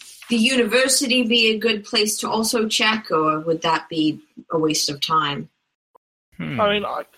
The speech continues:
Speaker 3: we can, I can do some research there
Speaker 1: Okay.
Speaker 3: about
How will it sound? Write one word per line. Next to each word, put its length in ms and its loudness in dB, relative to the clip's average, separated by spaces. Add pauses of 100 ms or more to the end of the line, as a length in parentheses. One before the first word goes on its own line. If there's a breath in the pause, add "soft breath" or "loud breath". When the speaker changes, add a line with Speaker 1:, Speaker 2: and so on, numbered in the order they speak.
Speaker 3:
we 120 -2
can, 440 -4
I 100 0
can 440 -2 (520)
do 140 -2
some 240 -2
research 720 -2 (1120)
there 460 0
Speaker 1:
Okay. 20 2
Speaker 3:
about 380 2